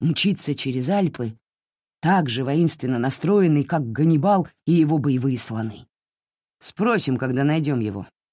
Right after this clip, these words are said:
Я выпустил предупреждение. Если он где-то едет, его обязательно увидят и сообщат». Лоран опускает взгляд на свои помятые рукава и хмурится.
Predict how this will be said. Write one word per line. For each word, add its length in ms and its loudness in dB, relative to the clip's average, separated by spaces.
Я 360 2
выпустил 520 0
предупреждение. 800 -4
Если 340 2
он 160 2
где-то 320 -2
едет, 440 -4
его 260 2
обязательно 720 0
увидят 380 -2
и 80 -2
сообщат». 540 -8
Лоран 400 0
опускает 480 -4
взгляд 420 -4
на 80 -2
свои 260 -4
помятые 460 -4
рукава 340 -6
и 40 -4
хмурится. 640 -8